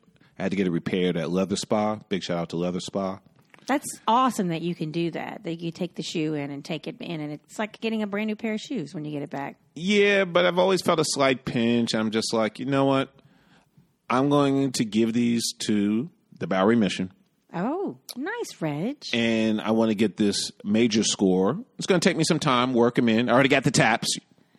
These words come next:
Speaker 1: Taps on the toes, taps on the heels, gentlemen. You wanna have a shoe forever?
Speaker 2: That's how you do it.
Speaker 1: Absolutely. Because if
Speaker 2: Okay.
Speaker 1: you don't
Speaker 2: Taps.
Speaker 1: Yeah.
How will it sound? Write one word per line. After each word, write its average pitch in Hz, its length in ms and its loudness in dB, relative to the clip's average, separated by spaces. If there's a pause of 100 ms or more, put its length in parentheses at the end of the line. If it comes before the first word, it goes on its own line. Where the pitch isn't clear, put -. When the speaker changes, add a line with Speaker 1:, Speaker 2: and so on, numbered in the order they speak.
(720)
Speaker 1:
Taps 127 240 2
on 147 80 6
the 143 80 2
toes, 147 480 6
taps 135 240 2
on 143 120 4
the 139 80 4
heels, 139 680 4
gentlemen. 113 480 2 (1500)
You 92 80 -2
wanna 90 380 0 (800)
have 110 360 0
a 98 140 0
shoe 120 340 2
forever? 120 580 2 (300)
Speaker 2:
That's 175 280 -4
how 190 120 -2
you 170 180 -2
do 254 180 0
it. 147 180 -4
Speaker 1:
Absolutely. 359 640 2
Because 131 280 4
if 139 80 6
Speaker 2:
Okay. 139 100 4
Speaker 1:
you 143 100 6
don't 165 520 4
Speaker 2:
Taps. 262 400 0 (360)
Speaker 1:
Yeah. 269 640 2